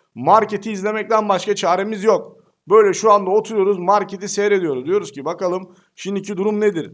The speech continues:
Neler olacak? Bunları, bunları öngörmeye çalışıyoruz yani. Tamamen haber odaklı ilerliyor. Ama şöyle bir tezimiz de vardı hatırlarsanız arkadaşlar. Şimdi dolara da bir ayrı bakalım. Dolar da güzel.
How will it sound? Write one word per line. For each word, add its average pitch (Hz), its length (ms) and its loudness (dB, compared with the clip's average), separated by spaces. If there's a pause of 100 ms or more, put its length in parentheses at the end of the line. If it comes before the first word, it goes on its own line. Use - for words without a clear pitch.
Neler 180 220 -2
olacak? 156 480 -4
Bunları, 208 480 0 (360)
bunları 202 460 -4
öngörmeye 214 560 0
çalışıyoruz 117 600 -8
yani. - 180 -20 (560)
Tamamen 220 420 2
haber 208 240 2
odaklı 196 400 -2
ilerliyor. 208 400 -4
Ama 233 360 0 (140)
şöyle 233 340 0
bir 226 180 -8
tezimiz 202 420 -4
de 202 120 2
vardı 202 260 4
hatırlarsanız 160 640 -2
arkadaşlar. 120 520 -10
Şimdi 131 200 -16
dolara 156 300 -4
da 165 80 -4
bir 165 60 -4
ayrı 160 240 -4
bakalım. 143 400 -10 (380)
Dolar 175 300 0
da 165 60 -6
güzel. 160 340 -4